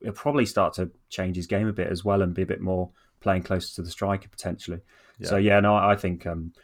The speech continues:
Speaker 1: I think it's really encouraging to have him coming back at this time of the season as well.
Speaker 2: What do you think, Jack?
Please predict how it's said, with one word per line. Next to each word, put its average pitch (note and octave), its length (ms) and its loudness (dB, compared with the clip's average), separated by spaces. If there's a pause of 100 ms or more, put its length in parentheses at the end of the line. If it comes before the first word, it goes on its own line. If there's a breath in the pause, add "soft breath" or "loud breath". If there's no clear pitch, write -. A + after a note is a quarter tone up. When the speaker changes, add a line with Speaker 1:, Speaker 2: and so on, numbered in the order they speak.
(340 soft breath)
Speaker 1:
I F#2+ 100 -2
think F#2 200 -4
it's F#2 100 -6
really F#2 180 0
encouraging F2 480 -4
to - 60 -14
have F2+ 140 -4
him E2+ 100 -4
coming E2+ 260 -4
back E2 220 -6
at - 60 -16
this F#2 160 -10
time F2 220 -4
of E2 60 -6
the E2 60 -10
season F2 300 -6
as E2 80 -8
well. F2 260 -4 (520)
Speaker 2:
What G#2+ 80 -8
do A2+ 40 -2
you A2 40 -4
think, A2 180 -4
Jack? A2+ 200 0